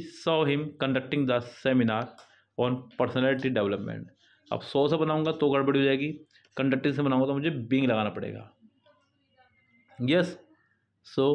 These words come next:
he was seen conducting the seminar, so he was seen, या तो इसे बनाओ he was seen,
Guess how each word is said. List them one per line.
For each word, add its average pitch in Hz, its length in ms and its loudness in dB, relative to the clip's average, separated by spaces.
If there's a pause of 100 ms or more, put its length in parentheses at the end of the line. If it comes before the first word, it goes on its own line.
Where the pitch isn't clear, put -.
(160)
he 139 100 4
was 156 300 2
seen 170 300 2
conducting 135 400 0
the 135 80 0
seminar, 120 440 0 (800)
so - 200 -6
he 147 160 2
was 160 320 2
seen, 160 320 2 (320)
या 117 60 0
तो 120 80 -4
इसे 120 120 -2
बनाओ 147 260 0 (500)
he 143 100 2 (160)
was 160 260 2
seen, 165 320 2